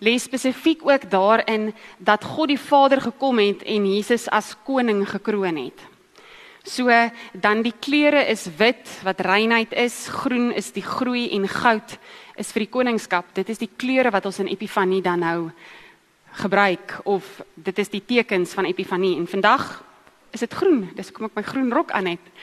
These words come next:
Want vandag gaan ons praat oor groei, oor, oor hoe groei ek? Hoe groei ek geestelik en in geloof?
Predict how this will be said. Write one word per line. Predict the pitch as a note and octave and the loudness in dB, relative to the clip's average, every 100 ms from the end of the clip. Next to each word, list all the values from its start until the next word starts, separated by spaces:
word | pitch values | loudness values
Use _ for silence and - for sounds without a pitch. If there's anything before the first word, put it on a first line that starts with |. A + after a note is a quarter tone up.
| - - - - | -18 -16 -18 -2
Want | B3 B3 | 0 2
vandag | C#4+ A#3 A#3 C#4+ | 2 4 4 4
gaan | D#4+ | 2
ons | C#4+ - | 2 -2
praat | D4+ C#4+ C4+ C4 | 2 4 4 2
oor | A#3+ A3+ | -2 -2
groei, | - - D4 B3 F3 E3 | -2 -2 0 0 -2 -2
oor, | A3 A3 A3+ - - - | 2 2 0 -8 -20 -10
oor | - B3 | -2 0
hoe | G#3 D#4+ | 2 2
groei | - E4+ F4+ F4 | 2 0 2 2
ek? | - E3+ - - - - - - _ G#3 | 2 0 -2 -16 -16 -20 -20 -20 _ -2
Hoe | C4 D#4 | 0 0
groei | - - E4+ E4 - | -2 -2 0 2 2
ek | B3 - - | -2 -4 -4
geestelik | D4 D4+ C4+ - F#3+ - A#3+ | 0 0 -2 -4 -4 -4 -4
en | A3+ | -2
in | B3 A#3+ | 0 0
geloof? | A3+ F#3 G#3 A3+ E3 | -2 -2 0 0 -2